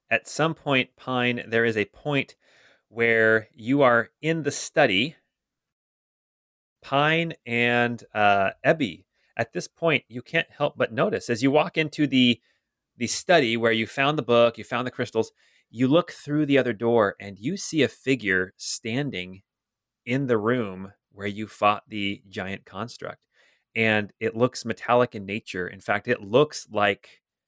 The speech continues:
a deacon. It looks like a deacon that you, up until recently, would have seen in Tabery. Um, and that's what you, uh, notice from this distance. Uh, it looks like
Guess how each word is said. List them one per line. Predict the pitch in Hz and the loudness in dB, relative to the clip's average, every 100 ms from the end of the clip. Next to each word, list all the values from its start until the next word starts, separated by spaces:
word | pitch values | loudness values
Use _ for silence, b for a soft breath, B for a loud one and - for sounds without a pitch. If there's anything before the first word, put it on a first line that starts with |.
| _ _ - | _ _ -14
a | |
deacon. | 101 254 - 90 - _ - | -4 -4 -4 -8 -16 _ -12
It | 110 | -2
looks | 160 - | -2 2
like | 165 180 | 0 2
a | |
deacon | 131 127 110 98 139 160 _ _ _ _ _ _ - | 0 -2 -2 -4 -10 -12 _ _ _ _ _ _ -2
that | 120 117 | -2 0
you, | 123 123 117 110 _ _ _ _ | 2 2 0 -6 _ _ _ _
up | 135 - _ 127 | -4 -4 _ -4
until | 139 147 139 | -2 2 4
recently, | 180 - 107 117 127 - | 4 0 -4 -2 -4 0
would | 131 | 2
have | 127 | 2
seen | - 143 135 123 | 0 -2 -2 -4
in | 127 127 | -6 -6
Tabery. | 151 160 92 87 - _ _ _ _ _ _ _ _ _ | -2 -2 -2 -6 -12 _ _ _ _ _ _ _ _ _
Um, | 98 95 92 - | -8 -6 -8 -14
and | 98 | -4
that's | 113 156 - | -2 -2 -4
what | 131 131 107 | 0 0 0
you, | 120 143 151 160 - | 0 2 2 -2 -4
uh, | 117 110 104 107 | -4 -2 -4 0
notice | 139 135 110 - - - | 2 4 4 0 -14 -20
from | - 120 110 | -10 -8 -4
this | 113 123 | -2 -4
distance. | 107 98 113 - 90 95 - - - _ _ - | -6 -2 -2 -2 -12 -14 -14 -18 -20 _ _ -8
Uh, | 101 - | -4 -2
it | 117 | 2
looks | 165 - | 0 2
like | 240 233 - | 0 0 -6